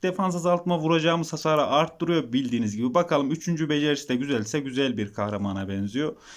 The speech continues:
Kitaplarında dört tura düşüyor. Bu şampiyona iki, e, üç tur boyunca yüzde ellilik bir atak arttırma ve, e, isabet arttırma avantajı verir. Ve, e, ardından bir ekstra tur verir.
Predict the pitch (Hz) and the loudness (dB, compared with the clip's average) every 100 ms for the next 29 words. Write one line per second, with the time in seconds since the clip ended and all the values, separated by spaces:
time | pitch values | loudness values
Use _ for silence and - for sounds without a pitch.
0 | - - - - 175 175 175 175 170 127 | -20 -20 -6 2 2 4 2 4 2 2
1 | 113 165 165 - 131 120 110 120 143 - | 4 2 2 -2 0 0 -2 0 0 -2
2 | - - _ 190 190 180 165 175 180 196 | -14 -20 _ 0 4 4 4 2 4 4
3 | 151 - 208 135 139 196 196 175 143 139 | 2 0 2 4 4 4 2 0 0 2
4 | 139 139 165 160 151 147 165 165 170 - | 2 2 0 0 -2 0 2 2 0 0
5 | 160 135 160 170 - - - 123 151 175 | 0 0 0 0 0 -2 -2 0 2 2
6 | 190 160 - 117 139 - 156 160 165 - | 2 0 0 0 0 2 2 4 2 2
7 | 127 123 120 110 104 104 95 92 92 113 | 0 0 -4 0 2 2 0 -4 -8 0
8 | 160 156 156 - - _ 117 143 160 170 | 2 2 -2 -8 -20 _ 0 4 6 4
9 | - - 113 117 117 120 110 156 139 143 | -4 -6 -2 2 2 4 6 4 4 2
10 | 151 156 151 - 143 147 - - 131 156 | 2 2 0 2 0 0 -4 -2 2 2
11 | 156 147 123 98 98 95 95 95 90 92 | -2 -4 -4 -2 -2 0 -2 -2 -4 -6
12 | - | -12